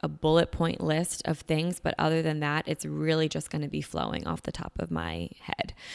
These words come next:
Um, so with all of that said, let's get into today's episode. I am very passionate about this topic, and I'm really excited to be a voice for this topic.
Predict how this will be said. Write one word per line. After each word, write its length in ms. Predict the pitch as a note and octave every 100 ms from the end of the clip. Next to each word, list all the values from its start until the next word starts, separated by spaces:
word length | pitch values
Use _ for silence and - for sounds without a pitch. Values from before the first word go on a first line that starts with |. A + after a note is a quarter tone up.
| - - - -
Um, 420 | E3+ D#3+ D3+ D3+ -
so 280 | - F3+
with 320 | D3+ D#3+ G#3 A#3
all 160 | G3
of 120 | F#3+
that 260 | F3 D#3+ D#3+
said, 400 | - E3 - - _ _
let's 240 | E3 D#3+
get 140 | - E3+
into 460 | D#3+ D#3+ E3+ E3
today's 400 | F3 - E3+ E3+ -
episode. 460 | D#3+ E3 D#3+ D#3+ -
I 420 | E3 E3+ E3 - -
am 140 | E3+
very 180 | D#3+ E3
passionate 640 | E3+ - E3 E3 F3+ F3+
about 260 | - F3 F3+
this 160 | F#3 -
topic, 460 | E3+ F3 F3 F3 - - - - -
and 300 | E3+ D#3+ D#3+
I'm 140 | E3
really 200 | D#3+ D#3
excited 360 | D#3 - D#3+ D#3
to 100 | -
be 160 | D#3+ -
a 60 |
voice 500 | - - - F3 - -
for 440 | - E3+ E3 F3
this 160 | - F#3+
topic. 480 | - G3+ - A3 -